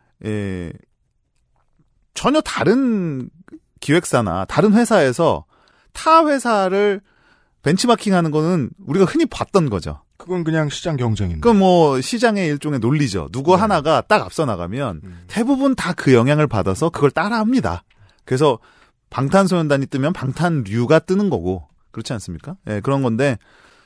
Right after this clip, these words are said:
Speaker 1: 이 아일리시라는 그룹은 빌리프랩이라는 곳인데, 이게 하이브의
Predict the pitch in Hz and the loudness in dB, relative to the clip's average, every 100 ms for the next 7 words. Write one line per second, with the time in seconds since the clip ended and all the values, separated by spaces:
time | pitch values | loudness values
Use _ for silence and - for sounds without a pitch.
0 | _ _ - 175 185 135 170 220 214 190 | _ _ -8 -2 4 4 4 2 2 0
1 | 175 156 147 147 131 180 277 180 147 139 | 0 -2 -4 -4 -2 0 0 0 2 0
2 | 131 110 104 113 107 104 123 107 - _ | 0 -4 -6 -6 -6 -2 -2 -2 -6 _
3 | _ - 262 269 208 180 143 | _ -6 -4 0 2 2 2